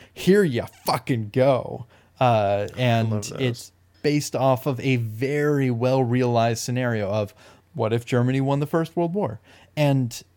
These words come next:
Speaker 1: the degree to which it thinks about it, like, I've called it Turtle Dove-esque. Uh, Harry Turtle Dove, who does
Speaker 2: Hmm.
Speaker 1: all the wonderful alternate history, uh, books, and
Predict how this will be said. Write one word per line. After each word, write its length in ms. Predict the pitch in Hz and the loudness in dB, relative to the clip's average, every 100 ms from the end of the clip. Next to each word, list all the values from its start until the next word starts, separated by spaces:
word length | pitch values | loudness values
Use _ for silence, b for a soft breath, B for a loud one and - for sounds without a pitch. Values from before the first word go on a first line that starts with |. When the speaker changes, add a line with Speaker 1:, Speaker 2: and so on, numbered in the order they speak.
| _ _ _ - | _ _ _ -8
Speaker 1:
the 220 | 123 143 | 0 2
degree 600 | 131 117 135 117 123 175 | 2 -2 -6 -4 -2 -4
to 140 | - | -4
which 280 | 139 147 147 | -2 -2 -4
it 100 | 123 - | -8 -6
thinks 240 | 120 120 | -4 -2
about 220 | 147 151 165 | 2 2 2
it, 100 | 143 | 0
like, 240 | 120 - _ - | -4 -4 _ -2
I've 240 | 135 151 | 0 0
called 280 | - 170 147 | 0 0 2
it 120 | - | 0
Turtle 360 | - 156 135 120 | -4 -2 0 2
Dove-esque. 880 | 117 110 101 107 113 104 - - - b b b | 4 4 2 -2 -2 -2 -6 -8 -10 b b b
Uh, 440 | - 101 - 110 | -2 0 0 -4
Harry 240 | 120 120 113 | 0 2 0
Turtle 280 | 123 110 104 | 0 0 0
Dove, 400 | 107 101 95 - | 2 0 -2 -8
who 100 | 107 | -4
does 300 | 104 101 98 | -2 -2 -2
Speaker 2:
Hmm. 80 | |
Speaker 1:
all 140 | 107 107 | -2 -2
the 140 | 101 95 - | -4 -8 -12
wonderful 640 | 139 120 113 113 107 - 110 | -6 -2 2 2 0 -2 -2
alternate 560 | 107 95 107 113 107 | 0 -2 -4 -6 -6
history, 640 | 110 101 - 104 101 98 104 b b b | -4 -6 -6 -4 -4 -4 -8 b b b
uh, 460 | 117 110 98 98 98 104 _ _ _ | 0 2 2 0 -2 -6 _ _ _
books, 540 | - 104 107 - - - - | -2 0 -2 -8 -10 -12 -4
and 540 | 123 110 101 98 98 | -2 0 -2 -6 -10